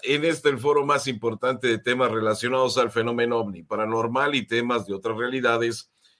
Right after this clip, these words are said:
en la Unión Americana y ahora en México, Canadá, Centro, Sudamérica y España también.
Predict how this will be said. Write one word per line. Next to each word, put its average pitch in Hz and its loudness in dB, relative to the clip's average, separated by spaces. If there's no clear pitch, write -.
en 135 0
la 135 6
Unión 135 4
Americana 120 2
y 117 -2
ahora 107 2
en 104 0
México, 127 -2
Canadá, 101 -2
Centro, 117 -4
Sudamérica 101 -4
y 98 -6
España 92 -10
también. - -18